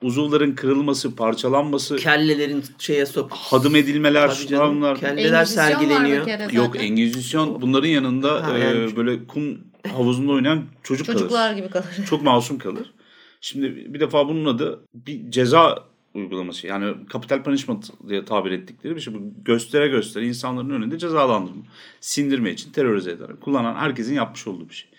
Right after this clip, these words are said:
Speaker 1: Şimdi bin dokuz yüz ellilere, altmışlara kadar insanların giyotinle idam edildiklerini falan bilmiyorsanız eğer, vahşeti başka şekilde tanımlıyorsunuz. Baktığınızda ama sıkıntı şu. Bu cezalandırma
Speaker 2: Evet.
Speaker 1: kardeşim.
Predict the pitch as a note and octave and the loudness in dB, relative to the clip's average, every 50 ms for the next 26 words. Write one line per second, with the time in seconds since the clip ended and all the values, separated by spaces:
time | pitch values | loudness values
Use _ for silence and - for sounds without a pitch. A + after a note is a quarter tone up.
0 | _ - - - - - - - - - C3 C3+ A#2+ A#2+ B2+ C#3+ C#3 C3 D3 C#3+ | _ -20 -20 -20 -20 -20 -20 -18 -10 -2 -2 0 0 2 0 0 -2 -2 -2 -2
1 | C3+ C#3 C#3 C#3 C3+ C#3 C#3 C3 B2 B2+ A#2+ A#2 - - C#3 C#3 C#3+ C#3 C#3+ C3+ | 0 0 0 2 2 2 2 2 0 -2 -6 -8 -6 -2 0 0 0 0 0 2
2 | C3 B2 - - A2+ A2 A2 B2 B2+ B2 B2+ B2 A2+ G2 G#2 A#2+ A#2+ A#2+ - C#3 | 2 0 0 0 -4 -2 -2 -2 -2 -2 -2 -2 -2 2 2 2 2 2 -2 -2
3 | B2+ A2 A2 G#2+ A2+ A#2 A#2+ A2+ G2+ G2+ G2 F#2+ F#2 F#2 - G2+ F#2 F#2 F#2 F2+ | 0 0 2 2 2 2 2 0 -2 -4 -8 -8 -10 -12 -12 -10 -8 -8 -8 -8
4 | - G#2+ G2 F#2 G#2 C#3 C#3+ B2 G2 F2+ - - F#2 F#2 - - - F#2 D#2+ - | -8 -8 -8 -8 -8 -6 -4 -4 -4 -4 -6 -8 -12 -12 -10 -8 -6 -6 -6 -6
5 | B2 B2+ C#3 C#3 C#3 C3+ - D3 C#3 - - F#3+ - - - C#3+ C#3+ - - D#3 | -2 2 2 4 4 4 2 0 0 0 -4 -4 -4 0 0 0 0 0 -4 -2
6 | - F3 - - A2+ - - - - F#2 F2 E2 D#2+ D#2 - _ _ _ _ _ | -2 -4 -4 -8 -16 -18 -18 -14 -14 -14 -12 -12 -14 -18 -20 _ _ _ _ _
7 | _ _ _ _ - - - - - - _ _ _ _ _ _ - F#2+ G#2 G2+ | _ _ _ _ -20 -20 -20 -20 -20 -20 _ _ _ _ _ _ -18 -16 -12 -2
8 | G2+ A#2+ B2 B2+ B2 B2 D3+ E3 F3 F3+ E3+ D#3 D#3+ G3 F#3+ F3+ F#3 F3+ F3+ - | 2 2 2 2 0 -4 -2 -2 0 0 -2 0 0 0 0 2 0 -2 -2 -4
9 | - - - E3 E3 - F#3 F#3 - - - - - - _ _ - - _ _ | -8 -4 -4 -4 -2 -2 -4 -4 -2 -2 -4 -4 -4 -14 _ _ -20 -20 _ _
10 | _ _ _ _ G#2 G#2 C3 F#3+ A3 D3+ D3+ D3 C#3 C#3 C3+ C3 C3 B2 B2 A#2+ | _ _ _ _ -12 -4 0 0 4 8 8 8 8 8 6 6 6 4 2 0
11 | A#2 G#2 G2+ F2 D2+ - - _ _ - - B2+ A2+ - - - - - - | -2 -2 -4 -6 -8 -10 -16 _ _ -14 -12 -10 -10 -12 -14 -16 -18 -18 -18